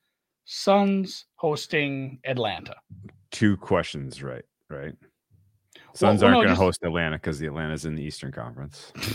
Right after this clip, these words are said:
Speaker 2: So
Speaker 1: You,
Speaker 2: that's
Speaker 1: you know
Speaker 2: pretty,
Speaker 1: what I, no,
Speaker 2: <laughs> that's
Speaker 1: no, no,
Speaker 2: pretty
Speaker 1: no, no,
Speaker 2: unlikely.
Speaker 1: <laughs> no, no, no, you know what I meant.
Speaker 2: <laughs>
Speaker 1: Um, the, the slumber, no, the Sun, yeah, Sun slumber puppies.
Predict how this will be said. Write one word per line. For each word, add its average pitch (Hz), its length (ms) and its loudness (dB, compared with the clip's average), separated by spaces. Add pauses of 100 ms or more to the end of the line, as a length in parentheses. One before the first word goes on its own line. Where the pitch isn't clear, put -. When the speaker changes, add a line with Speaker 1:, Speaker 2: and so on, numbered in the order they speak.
(160)
Speaker 2:
So 214 120 -2
Speaker 1:
You, 233 80 4
Speaker 2:
that's - 160 0
Speaker 1:
you 240 60 2
know 214 80 4
Speaker 2:
pretty, 190 220 6
Speaker 1:
what 214 100 4
I, 190 40 4
no, - 60 0
Speaker 2:
<laughs> 156 80 12
that's - 120 6
Speaker 1:
no, 208 100 6
no, 170 60 12
Speaker 2:
pretty - 240 8
Speaker 1:
no, - 20 -
no, 156 140 10
Speaker 2:
unlikely. - 800 4 (120)
Speaker 1:
<laughs> - 120 -4
no, 226 140 8
no, 160 160 0 (140)
no, - 80 -6
you - 180 -6
know 220 80 2
what 202 100 4
I 170 80 0
meant. 147 300 0 (300)
Speaker 2:
<laughs> - 280 -8
Speaker 1:
Um, 185 340 6 (260)
the, 175 280 2
the 202 100 2
slumber, 190 500 4
no, 220 200 8
the 175 120 0
Sun, 226 360 0
yeah, 151 140 -2
Sun 262 320 2
slumber 143 380 -2
puppies. - 440 -14